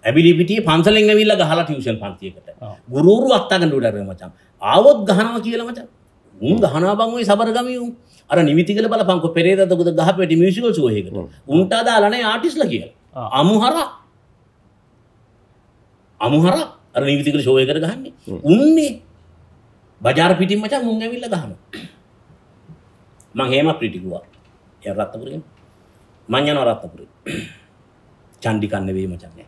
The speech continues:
Speaker 1: යද්දි මචං මං යන්නේ සැලසුම හදලානේ.
Speaker 3: හ්ම්.
Speaker 2: ආ. පසු
Speaker 1: මම, මම අනුරාධපුරේදී අර මහ ඇමතිට මචං බයින්නේ මං සැලසුම හදලා මචං බනින්නේ. සැලසුම හැදුවනම් මං කියන්නම්. මං එයාගේ නායකයාට කියලා තිබුණා මෙයා මෙහෙම වැඩ කරනවා කියලා. ඒතර එයාට කෝල් එකක් එනවා අත ගහන්න එපා කියලා.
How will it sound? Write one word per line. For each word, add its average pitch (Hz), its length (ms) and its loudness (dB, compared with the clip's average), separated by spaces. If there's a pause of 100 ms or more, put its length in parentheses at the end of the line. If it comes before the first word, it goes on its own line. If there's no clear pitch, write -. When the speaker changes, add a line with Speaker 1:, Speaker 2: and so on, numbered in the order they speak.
(580)
Speaker 1:
යද්දි 127 360 0
මචං 165 280 -2
මං 131 240 -6
යන්නේ 135 200 -6
සැලසුම 123 400 -4
හදලානේ. 113 500 -10 (420)
Speaker 3:
හ්ම්. 92 200 -10 (480)
Speaker 2:
ආ. 110 200 -10 (460)
පසු 110 220 -4
Speaker 1:
මම, 117 360 -2
මම 101 180 -6 (120)
අනුරාධපුරේදී 107 720 -4
අර 110 80 0
මහ 101 120 -8
ඇමතිට 107 360 -6
මචං 120 280 -6 (280)
බයින්නේ 156 640 2 (460)
මං 143 140 0
සැලසුම 156 400 -2
හදලා 165 380 0
මචං 104 280 -8
බනින්නේ. 104 420 -4 (200)
සැලසුම 131 340 -4
හැදුවනම් 135 320 0
මං 165 140 0
කියන්නම්. 123 380 0 (120)
මං 139 160 -4
එයාගේ 147 320 4
නායකයාට 185 340 2
කියලා 160 220 0
තිබුණා 151 280 -2 (560)
මෙයා 156 340 0
මෙහෙම 165 180 4
වැඩ 170 160 2
කරනවා 143 320 -2
කියලා. 92 240 -12
ඒතර 139 120 -4
එයාට 160 200 0
කෝල් 147 200 2
එකක් 160 140 -4
එනවා 170 140 -4
අත 143 80 -2
ගහන්න 120 220 -6
එපා 87 180 -14
කියලා. 76 280 -20